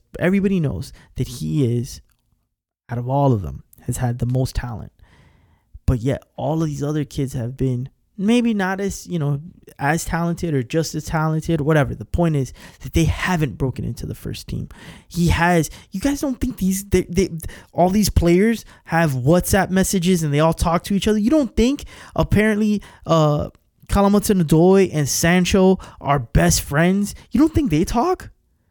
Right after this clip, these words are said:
You don't think if Sancho feels like he's on the level or below the level, or if Kalamoto Ndoye, you know, compares himself, 'cause he's a human being, we're all humans, we all, all of us are comparing ourselves to somebody else. You don't think they talk?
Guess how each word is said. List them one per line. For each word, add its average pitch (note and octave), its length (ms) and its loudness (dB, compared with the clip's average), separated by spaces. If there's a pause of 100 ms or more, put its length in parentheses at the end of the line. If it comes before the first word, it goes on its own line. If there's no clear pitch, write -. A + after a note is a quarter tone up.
(260)
You B3 60 4
don't E4 160 4
think C#4+ 180 0
if B3+ 100 0
Sancho A#3+ 640 4 (360)
feels A3 400 4
like G3 140 2
he's A3 400 4
on F#3+ 300 4
the F#3+ 100 4
level F#3+ 340 4
or D#3+ 280 2
below E3 480 2
the F#3 120 -2
level, F#3 320 2
or D#3 200 4
if C3 120 -4
Kalamoto F#3+ 500 0
Ndoye, F3+ 360 2 (460)
you F3 160 4
know, C3+ 140 4
compares F3+ 520 4
himself, F#3+ 300 0
'cause G3 160 2 (140)
he's G3+ 180 0
a G3 40 4
human F#3 280 2
being, F3 260 0
we're E3+ 140 2
all E3 160 4
humans, E3+ 400 2
we D#3 100 2
all, E3 540 2 (420)
all E3+ 220 6
of E3 100 2
us F3+ 200 2
are E3+ 100 4
comparing E3 640 2
ourselves D#3+ 480 2
to - 120 -6
somebody D#3 360 0
else. D3 240 4 (320)
You F3 60 -4
don't A3 120 4
think F#3 220 0
they D#3 200 4
talk? G3 400 2